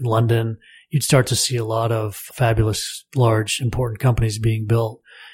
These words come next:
in those areas. And unfortunately, we just haven't seen that. So I think the data is sort of discouraging in that regard. It's the case that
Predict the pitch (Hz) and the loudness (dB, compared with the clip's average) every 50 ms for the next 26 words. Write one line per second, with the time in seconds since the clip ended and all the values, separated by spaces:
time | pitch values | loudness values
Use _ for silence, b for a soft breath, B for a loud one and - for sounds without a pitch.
0 | B B - 147 127 120 117 113 107 107 117 120 123 120 113 107 107 101 - - | B B 2 2 4 4 4 2 2 4 4 4 4 4 2 0 -2 -4 -4 -4
1 | 117 113 113 113 107 - - 131 135 127 - 131 123 117 113 107 107 107 110 107 | -4 -2 -2 -4 -2 2 4 4 4 4 4 2 0 0 -2 -4 -4 -2 -2 -2
2 | - - 120 120 104 113 104 - - - 127 123 120 113 101 92 98 - - - | 0 0 0 0 0 0 0 0 2 4 4 4 4 2 0 -4 -6 -12 -8 -4
3 | 120 113 101 120 113 - 117 104 107 113 120 127 123 117 110 110 107 107 107 101 | -4 -2 0 -2 -2 -2 -2 0 2 4 6 6 6 4 2 0 -2 -6 -6 -6
4 | - - B B B B B B B B B B - - - 127 117 120 107 110 | -8 -10 B B B B B B B B B B -4 -2 0 2 2 2 2 0
5 | - - - - 127 127 131 123 107 110 110 107 110 113 113 110 110 107 101 104 | 0 0 2 4 6 6 6 6 4 0 -2 -2 -4 -6 -8 -6 -6 -6 -6 -8
6 | 113 113 110 104 113 113 113 110 113 113 - B B B B B B _ 151 135 | -8 -12 -10 -6 -6 -6 -6 -8 -12 -16 -18 B B B B B B _ -2 -2
7 | - - 139 131 - 147 143 143 127 - - 135 123 117 120 | 2 2 2 2 4 4 4 4 4 2 2 2 0 0 -2